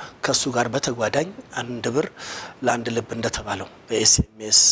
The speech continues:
በሌል-፣ ሁሉም በሚገኙ አጋጣሚዎች፣ እ፣ የኢትዮጵያ ሕዝብ ሰጪ ነው። እ፣ ያንን ነገር ማድረግ ይቻላል። እኔ፣ እ፣ የተቃውሞ አምባሳደር ለመሆን በዚህ አጋጣሚ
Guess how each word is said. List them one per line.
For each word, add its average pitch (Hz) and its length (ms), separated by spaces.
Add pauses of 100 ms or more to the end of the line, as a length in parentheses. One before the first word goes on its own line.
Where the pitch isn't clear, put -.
በሌል-፣ 226 420
ሁሉም 247 320
በሚገኙ 123 580
አጋጣሚዎች፣ 113 640 (800)
እ፣ 123 100 (240)
የኢትዮጵያ 123 480
ሕዝብ 107 280
ሰጪ 123 340
ነው። - 120 (240)
እ፣ 120 120 (260)
ያንን 120 360
ነገር 110 260
ማድረግ 107 360
ይቻላል። 135 360 (600)
እኔ፣ 127 160 (1040)
እ፣ 113 140 (540)
የተቃውሞ 120 640 (480)
አምባሳደር 110 640
ለመሆን 113 320
በዚህ 110 220
አጋጣሚ 107 380